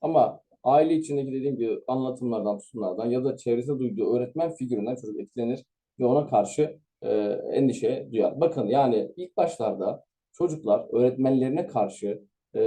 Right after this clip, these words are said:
endişe duyarken, cezalandırma endişesi, düşük benlik kaygısı ya da hatta şöyle şey hatırlıyorum ben, yeğenlerim böyle diyor bazen. "Öğretmenimi üzmek istemiyorum." düşüncesi varken günümüzde görüyorsunuz arkadaşlar öğretmenlere karşı böyle bir tane çocuk vardı, e, video çıkmıştı değil mi? TikTok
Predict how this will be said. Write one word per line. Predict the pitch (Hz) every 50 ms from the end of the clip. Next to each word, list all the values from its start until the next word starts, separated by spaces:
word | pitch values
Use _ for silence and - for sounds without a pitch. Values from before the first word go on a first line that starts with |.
| 110 107 - -
endişe | - 127 135 139 143 139 - - 170 151
duyarken, | 131 143 147 143 - - 98 95 101 101
cezalandırma | 107 117 104 110 120 117 117 113 110 110 117 117
endişesi, | 117 110 104 - 110 107 101
düşük | 104 - - - -
benlik | - 117 117 120 120 -
kaygısı | 120 113 113 117 127 127
ya | 123 139 156 156
da | 151 135 - - - -
hatta | - - - - 151 143
şöyle | - 151 151 147
şey | - 131 131
hatırlıyorum | 135 131 131 113 101 98 92 90 98 104
ben, | 127
yeğenlerim | 131 123 110 104 104 107 104 104 107 104
böyle | 101 92 90 90
diyor | 90 92 87 92
bazen. | 98 98 101 - - - - _ _ _ _ -
"Öğretmenimi | - 131 - 160 160 160 160 160 160 156
üzmek | 135 127 127 127 123
istemiyorum." | - - - 143 139 131 113 104 98 95
düşüncesi | - - - 107 95 101 101
varken | 117 151 156 156 156 117 117 123 - _ _ _ _ -
günümüzde | - 160 165 190 185 156 151
görüyorsunuz | 127 101 123 139 160 160 143 - 117 101 95
arkadaşlar | 95 95 98 - 139 - - 95
öğretmenlere | 92 104 120 123 104 117 120 123 123 123 113 101 101 104 104 - _ _ _ _
karşı | - 98 92 - - - 98 104
böyle | 110 107 104
bir | 101 -
tane | 117 113 113 113
çocuk | - 117 120 117 127
vardı, | 113 - - - 90 85 - - - -
e, | - - 101
video | 107 101 110 104
çıkmıştı | - - - 101 98 - 113
değil | 135 156 -
mi? | -
TikTok | - _ - 107 98 - -